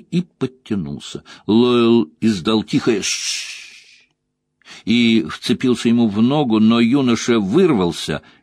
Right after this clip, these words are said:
и перекинул тело на ту сторону. Ноги встретили коротко подрезанную траву.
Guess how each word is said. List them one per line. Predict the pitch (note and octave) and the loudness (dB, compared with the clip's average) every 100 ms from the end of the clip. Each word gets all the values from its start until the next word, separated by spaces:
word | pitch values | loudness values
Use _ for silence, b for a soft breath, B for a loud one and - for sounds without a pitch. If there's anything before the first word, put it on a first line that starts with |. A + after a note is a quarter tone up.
| b | b
и | - F3+ | -4 -4
перекинул | - - B2+ A2 - F#2 D#2 D2 | -4 -2 0 0 -2 -4 -4 -6
тело | - C#3+ D3+ C#3 | -6 -4 -4 -4
на | D2+ | -6
ту | D#2 - | -6 -8
сторону. | A#2 - - E2+ E2+ E2 - _ _ _ _ _ _ - | -10 -10 -6 -4 -2 -6 -10 _ _ _ _ _ _ -2
Ноги | G#2+ B2+ A#2 F#2 F#2+ | 2 2 2 0 -2
встретили | - - A2+ - G2 | -2 -4 -4 -2 -2
коротко | F#2+ - D3 B2+ G#2 - G#2 | -2 -2 0 2 0 -2 -6
подрезанную | F2+ G2 E2 E2+ G2+ E2+ E2+ D#2+ D#2 D2+ | -4 -6 -4 -2 0 0 -2 -4 -2 -4
траву. | - - D2 C#2 C2+ D3+ | -8 -8 -4 -4 -2 0